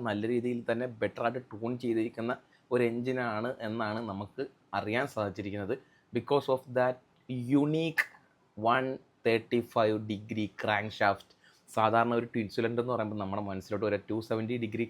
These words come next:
ക്രാങ്ക്ഷാഫ്റ്റ്, ടിപ്പിക്കൽ, ആ, ട്വിൻ സിലിണ്ടറിൻ്റെ Ninja സിക്സ് ഫിഫ്റ്റി മോഡൽ വണ്ടികളുടെയൊക്കെ ഒരു സൗണ്ടാണ്. ഈ ഒരു വൺ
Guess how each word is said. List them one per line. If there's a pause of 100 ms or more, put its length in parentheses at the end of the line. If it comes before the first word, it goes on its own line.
ക്രാങ്ക്ഷാഫ്റ്റ്,
ടിപ്പിക്കൽ, (460)
ആ,
ട്വിൻ
സിലിണ്ടറിൻ്റെ
Ninja
സിക്സ്
ഫിഫ്റ്റി
മോഡൽ (100)
വണ്ടികളുടെയൊക്കെ
ഒരു (180)
സൗണ്ടാണ്. (580)
ഈ
ഒരു (140)
വൺ